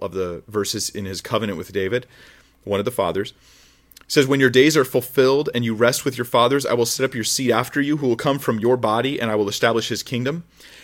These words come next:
And then he goes on and talks about how he'll handle David's descendants. And then in verse sixteen, he says, "And your house and your kingdom shall be established forever before you. Your throne shall be established forever." And it was well known that the Messiah would be the son of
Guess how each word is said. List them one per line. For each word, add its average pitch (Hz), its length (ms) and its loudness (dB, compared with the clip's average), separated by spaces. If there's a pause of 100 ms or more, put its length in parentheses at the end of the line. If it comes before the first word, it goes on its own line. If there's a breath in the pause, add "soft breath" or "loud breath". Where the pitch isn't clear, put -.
(100)
And 127 120 0
then 127 80 0
he 127 100 0
goes 120 180 2
on 123 120 2
and 117 100 -4
talks 117 240 0
about 113 180 -2
how 117 140 2
he'll 113 160 0
handle 110 320 -2
David's 104 400 -4
descendants. 120 580 -4 (380 loud breath)
And 110 120 -4
then 120 100 2
in 117 40 0
verse 110 180 -2
sixteen, 135 440 -2
he 123 60 -2
says, 107 240 2
"And 113 160 -4
your 107 100 0
house 135 460 0 (160 loud breath)
and - 120 -2
your 107 100 -2
kingdom 127 480 -2 (180 loud breath)
shall - 160 2
be 110 80 2
established 113 460 2
forever 131 360 2
before 110 340 0
you. 87 220 -4 (200 loud breath)
Your 120 140 2
throne 127 300 0
shall 123 160 0
be 107 100 0
established 101 540 -2
forever." 110 540 -2 (320 loud breath)
And 113 80 -6
it 113 40 -4
was 104 100 -6
well 117 260 2
known 131 220 -2
that 104 80 -2
the 101 120 0
Messiah 117 480 -2
would 98 120 -4
be 104 100 -4
the 90 100 -8
son 107 240 -2
of 95 360 -8